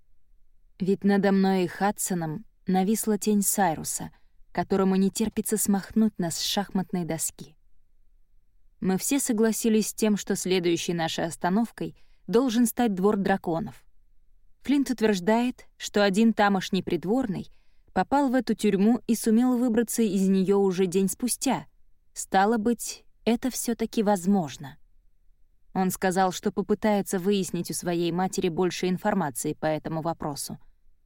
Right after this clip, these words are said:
А до тех пор мы просто-напросто выжидаем. Хотя я и уверена, что наилучший способ остановить Сайруса — это раздобыть корону,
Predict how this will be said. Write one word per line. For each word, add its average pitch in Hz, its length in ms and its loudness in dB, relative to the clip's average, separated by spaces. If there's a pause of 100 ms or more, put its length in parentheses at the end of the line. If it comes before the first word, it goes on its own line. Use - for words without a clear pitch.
(160)
А 196 100 2
до 196 140 2
тех - 280 -2
пор - 280 -6 (380)
мы 196 160 0
просто-напросто 220 1040 -2 (320)
выжидаем. 151 720 -4 (1000)
Хотя 175 220 -2
я 165 240 0
и 170 40 0
уверена, 180 440 0
что - 180 -4
наилучший 190 640 0
способ - 500 -4
остановить 180 580 -4
Сайруса — 165 640 -2 (500)
это 190 220 0
раздобыть 190 540 2
корону, 190 540 0